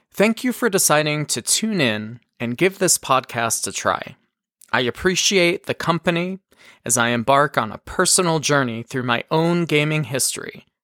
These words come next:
from my childhood in the fabulous eighties all the way up to the present day. In this podcast, I'll share the video games that have had the biggest impact on my life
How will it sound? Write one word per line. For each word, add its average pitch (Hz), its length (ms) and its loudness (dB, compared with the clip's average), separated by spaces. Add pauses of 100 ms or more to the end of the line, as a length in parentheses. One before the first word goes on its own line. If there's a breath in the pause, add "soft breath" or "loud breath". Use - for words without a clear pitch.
from 113 220 -4
my 101 140 -6
childhood 147 720 0
in 127 100 -4
the 107 100 -10
fabulous 160 720 0
eighties 123 480 -2 (600 soft breath)
all 165 180 4
the 185 80 0
way 170 220 4
up 156 180 -2
to - 160 -2
the 110 80 -6
present 139 540 -2
day. - 340 -8 (760)
In 160 160 2
this 220 180 2
podcast, 117 800 -2 (240)
I'll 156 140 2
share 185 280 0
the 165 120 -2
video 180 340 0
games 156 400 0
that 143 120 2
have 127 120 -2
had 127 220 -2
the 117 60 -8
biggest 180 500 0
impact 151 500 -2
on 123 140 2
my 110 120 -2
life - 540 -2